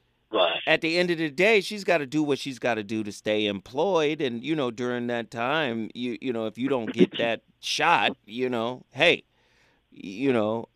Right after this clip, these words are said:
Speaker 1: Yeah,
Speaker 2: you're not
Speaker 1: right.
Speaker 2: gonna be employed. So, you know, and then you had a lot of people who, who,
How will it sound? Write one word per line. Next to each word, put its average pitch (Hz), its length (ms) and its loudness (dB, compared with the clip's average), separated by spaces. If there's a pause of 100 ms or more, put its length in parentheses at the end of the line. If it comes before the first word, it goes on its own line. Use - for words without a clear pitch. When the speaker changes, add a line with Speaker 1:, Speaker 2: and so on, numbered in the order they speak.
Speaker 1:
Yeah, - 240 2
Speaker 2:
you're 160 80 8
not 151 180 4
Speaker 1:
right. - 60 6
Speaker 2:
gonna 135 160 0
be 135 160 0
employed. 139 580 -2
So, 120 260 -2 (560)
you - 380 -6
know, 139 200 0
and 165 180 2
then 175 80 4
you 190 120 2
had 185 200 4
a 156 60 0
lot 196 260 4
of - 80 -4
people 160 440 -4 (880)
who, 160 360 -6
who, 156 300 -6